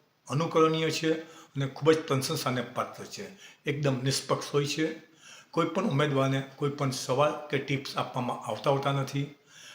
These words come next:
બે મિનિટનો સમય હોય છે અને જ્યારે એક ઉમેદવાર બોલતા હોય ત્યારે બીજાનું માઇક્રોફોન બંધ રાખવામાં આવે છે. તો આ હતી અમેરિકાના, અ, પ્રેસિડેન્ટની ડિબેટના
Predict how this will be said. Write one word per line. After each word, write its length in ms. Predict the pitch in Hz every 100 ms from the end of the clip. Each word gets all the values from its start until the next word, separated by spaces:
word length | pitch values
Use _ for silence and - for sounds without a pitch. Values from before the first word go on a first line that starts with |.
| - -
બે 160 | 143
મિનિટનો 360 | 147 139 - 123
સમય 340 | - 113 156
હોય 180 | 135 143
છે 200 | 139 143 143 - - _ 127
અને 360 | 131 127 131 - -
જ્યારે 200 | 123 160
એક 340 | - 160 160
ઉમેદવાર 640 | 139 139 131 127 127 -
બોલતા 280 | 127 123 180
હોય 240 | 135 143 135
ત્યારે 520 | - - _ 127 120
બીજાનું 480 | 131 139 139 131 - -
માઇક્રોફોન 640 | 131 123 120 120 - 120 127 -
બંધ 220 | 139 135 113
રાખવામાં 360 | - 110 101
આવે 120 | 98
છે. 160 | - 104 101 - _ - - -
તો 100 | 127
આ 400 | - 202 196 147
હતી 440 | 139 139 131 - -
અમેરિકાના, 640 | 127 165 156 - 123 120 123 - - - - - - -
અ, 220 | 127 120
પ્રેસિડેન્ટની 760 | 104 143 156 170 156 127 147 123
ડિબેટના 640 | 117 131 147 147 131 127